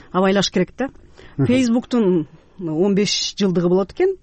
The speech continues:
Speaker 1: төртүнчү
Speaker 2: Мгм.
Speaker 1: февралда.
Speaker 2: Мгм. Он беш жыл болуп калыптыр го.
Speaker 1: <laughs> Ооба, акшда университетте жатаканада отуруп алып,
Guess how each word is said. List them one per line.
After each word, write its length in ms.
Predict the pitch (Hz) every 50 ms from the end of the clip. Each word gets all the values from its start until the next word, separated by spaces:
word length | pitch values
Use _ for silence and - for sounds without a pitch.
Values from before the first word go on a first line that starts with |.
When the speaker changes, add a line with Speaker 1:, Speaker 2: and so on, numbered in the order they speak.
| -
Speaker 1:
төртүнчү 320 | - - 147 156 - - 139
Speaker 2:
Мгм. 40 | 196 196
Speaker 1:
февралда. 320 | 185 180 170 156 - 139
Speaker 2:
Мгм. 360 | 139 143 - 139 123 107 101 113
Он 60 | 131 151
беш 140 | 185 180
жыл 100 | - 214
болуп 140 | 202 180 180
калыптыр 260 | 226 156 143 - 156
го. 80 | 160 -
Speaker 1:
<laughs> 80 | - 226
Ооба, 140 | 226 214
акшда 400 | 202 220 208 - - - 202 220 214
университетте 560 | 220 233 226 220 - - 214 - - 220 202 - - - - - - - - - - - - -
жатаканада 640 | 175 - 277 - 247 - 226 226 233 208 190 214 202
отуруп 320 | 208 214 - 220 226 208
алып, 200 | 202 196 196 -